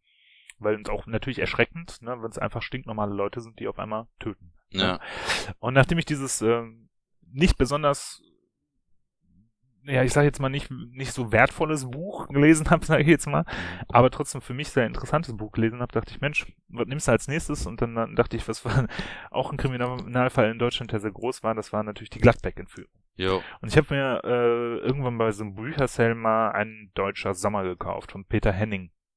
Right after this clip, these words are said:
Speaker 2: Mhm.
Speaker 1: Und das ist ein Buch, das ist, äh, ein Roman nach, äh, den Begebenheiten der Gladbeck-Geiselnahme, ne?
Speaker 2: Mhm.
Speaker 1: Also von Rösner und Degowski. Ähm, und, ähm, wer da mehr Hintergrundinformationen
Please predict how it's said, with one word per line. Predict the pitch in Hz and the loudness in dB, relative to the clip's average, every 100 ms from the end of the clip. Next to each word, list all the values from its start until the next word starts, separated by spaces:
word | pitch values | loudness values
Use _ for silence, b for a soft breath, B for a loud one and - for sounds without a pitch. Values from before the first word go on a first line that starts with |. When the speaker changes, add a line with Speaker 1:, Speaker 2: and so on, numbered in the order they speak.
| _ | _
Speaker 2:
Mhm. | - 87 87 104 _ _ | -14 -12 -12 -14 _ _
Speaker 1:
Und | - 110 | -8 -4
das | 104 | -2
ist | 127 113 | -2 -6
ein | 104 | -10
Buch, | 104 147 - | -10 -8 -8
das | - 101 | -6 -6
ist, | 104 - | -6 -6
äh, | 98 104 101 - | -2 0 0 -4
ein | 98 | -12
Roman | 101 95 101 104 104 120 151 175 185 B B B B B B - | -8 -4 -4 2 6 6 6 -2 -14 B B B B B B -20
nach, | 98 98 101 117 131 - - - | -2 4 8 8 8 4 -4 -2
äh, | - 120 113 110 110 | 2 4 4 2 0
den | 110 104 | -4 -2
Begebenheiten | 107 107 120 117 107 110 - 110 110 107 104 | 2 4 4 2 2 2 0 -8 -16 -20 -6
der | - 101 98 101 98 92 - - | 0 2 4 0 -2 -8 -6 4
Gladbeck-Geiselnahme, | 110 - 107 - _ _ _ - 101 98 101 92 87 90 87 - | 4 4 -2 -4 _ _ _ 2 4 4 2 0 -2 -6 -10 -16
ne? | 107 120 | -12 -10
Speaker 2:
Mhm. | 123 | -10
Speaker 1:
Also | 107 | -10
von | 92 107 | -12 -12
Rösner | 98 107 - 107 101 - | -8 -8 -4 -4 -4 -8
und | 98 | -10
Degowski. | 107 95 92 - 92 90 _ B B B B B B B _ | -4 -4 -6 -8 -12 -12 _ B B B B B B B _
Ähm, | 110 104 101 98 101 101 | -4 -2 -4 -8 -16 -16
und, | - 110 110 107 - | -10 -10 -10 -12 -8
ähm, | 98 107 107 107 104 104 - | -4 -4 -6 -10 -18 -20 -20
wer | 104 104 113 | 0 4 4
da | 123 117 113 95 | 6 6 6 2
mehr | 92 110 117 | -6 0 2
Hintergrundinformationen | 143 156 147 135 110 117 120 117 - 120 117 117 | 6 6 4 -2 -4 -4 -6 -6 -6 -6 -6 -10